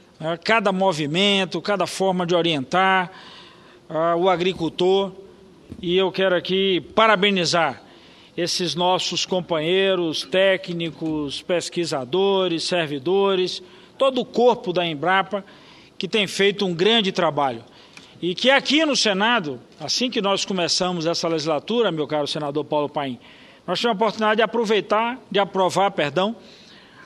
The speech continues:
uma iniciativa permitindo que a Embrapa, eh, com esse legado, ela tenha a oportunidade de ajudar diversos países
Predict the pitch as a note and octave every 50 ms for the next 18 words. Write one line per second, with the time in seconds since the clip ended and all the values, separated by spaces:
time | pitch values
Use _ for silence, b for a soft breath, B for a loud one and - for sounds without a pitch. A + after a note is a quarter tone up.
0 | B - G3 A3 B3 C4 B3+ B3 - - C4+ B3 G#3 - - - A#3 C4 B3+ C4+
1 | B3+ C4 C4+ B3+ B3+ C4 B3 B3+ - B3+ C4 C4 - C4 B3+ A#3+ G3 F3 G#3+ A3+
2 | A#3+ - - C4 C4 C#4 C4 B B B B B B B B B B - G3+ G#3
3 | A3 A#3 A3+ - B3 B3 B3 C4+ D4+ D#4 - - - - C#4+ C#4 C4 B3+ A#3 G3+
4 | D3+ F3 G#3 B3 C4 B3 F#3+ D#3 D3+ C#3 B2 B2 - B B B B B B B
5 | B _ F#3 G3+ G#3+ A3+ G#3+ - - - - - A3 A3+ A#3+ A#3+ A#3+ A#3 A3 A#3
6 | A#3 A3+ A3+ A3 F3+ - A3+ G#3+ G3+ F3+ E3 G3 G3+ G#3 F3+ G#3 G#3+ G#3 E3+ G3
7 | F#3 D#3 F#3 G3 G#3 F#3+ F#3+ F#3+ D3+ F3+ G#3+ G#3+ - - - - - - A3+ G3
8 | F3 F3 G#3 A3 A3 G3 - - - - - -